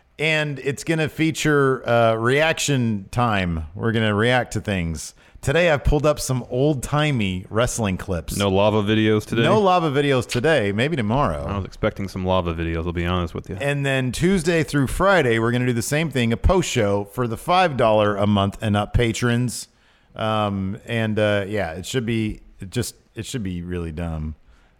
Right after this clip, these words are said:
Speaker 1: but it should be a lot of fun.
Speaker 2: Yeah, hopefully.
Speaker 1: I think it'd be fun.
Speaker 2: All right.
Speaker 1: But it's probably
Speaker 2: Let's
Speaker 1: gonna
Speaker 2: try to
Speaker 1: be
Speaker 2: have some fun then.
Speaker 1: really dumb as well. So, yeah, che-, if, if you wanna check it out, what we might do, we might, uh, do one of these, like, this week, or we might take one of them this week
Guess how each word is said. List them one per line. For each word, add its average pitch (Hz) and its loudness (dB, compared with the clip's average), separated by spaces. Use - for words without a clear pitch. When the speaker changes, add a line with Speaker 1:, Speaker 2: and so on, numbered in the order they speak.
Speaker 1:
but 85 -4
it 95 -10
should 139 -6
be 113 -2
a 98 -2
lot 92 0
of 82 -6
fun. 78 -4
Speaker 2:
Yeah, 107 0
hopefully. 92 -6
Speaker 1:
I 151 -2
think 113 -2
it'd 87 -6
be 82 -6
fun. 71 -8
Speaker 2:
All 98 -6
right. 90 0
Speaker 1:
But 87 -4
it's 87 -8
probably 117 0
Speaker 2:
Let's 131 -2
Speaker 1:
gonna 180 -4
Speaker 2:
try 151 2
to 120 2
Speaker 1:
be 117 0
Speaker 2:
have 120 0
some 95 -12
fun 113 -2
then. 82 -4
Speaker 1:
really 90 -2
dumb 80 -4
as 87 -8
well. 87 -2
So, 151 -2
yeah, 98 0
che-, 147 0
if, 123 -4
if 123 -8
you 147 -2
wanna 190 0
check 156 0
it 113 0
out, 98 0
what 170 0
we 147 2
might 156 2
do, 135 2
we 110 -2
might, 120 0
uh, 104 0
do 110 0
one 107 0
of 98 -2
these, 92 -2
like, 87 -2
this 92 -4
week, 87 -6
or 85 -6
we 104 -2
might 120 -2
take 143 0
one 104 0
of 87 0
them 90 0
this 90 -2
week 85 -4